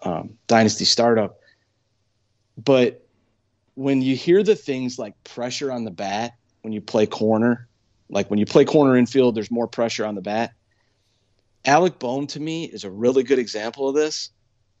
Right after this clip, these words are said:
He was basically an elite prospect that's twenty-seven.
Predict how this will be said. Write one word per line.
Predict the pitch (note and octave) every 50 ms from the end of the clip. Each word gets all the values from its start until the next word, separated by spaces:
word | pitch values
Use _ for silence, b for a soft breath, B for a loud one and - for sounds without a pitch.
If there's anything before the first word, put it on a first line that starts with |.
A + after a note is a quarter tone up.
| _ -
He | - - D#3 D3+
was | D3 D#3 D#3 D3+ D3 D3 C#3+ C3 A#2+ - - - _ _ _ _ _ _ _ _ _ _ _ -
basically | F3 F#3+ A3 G#3 - G3+ E3 - D3+ C#3 B2+
an | A#2+
elite | A2+ A2 G#2+ C3 D#3 -
prospect | - - A2+ G#2 F#2+ F#2+ - - E2 E2 F2+ _ - - - _ _ _ _ _ _ _ _ _ _ _ _ _ _ _ _ _ _ _ _ _ _ _ _ _ _ -
that's | D3 - A#2+ A#2+ A#2 A2+ A2 A2 - - - - - - - - -
twenty-seven. | - - - D3 D3 E3+ F3 - - B2+ A#2 G#2+ F#2+ G2 G#2 B2 D3+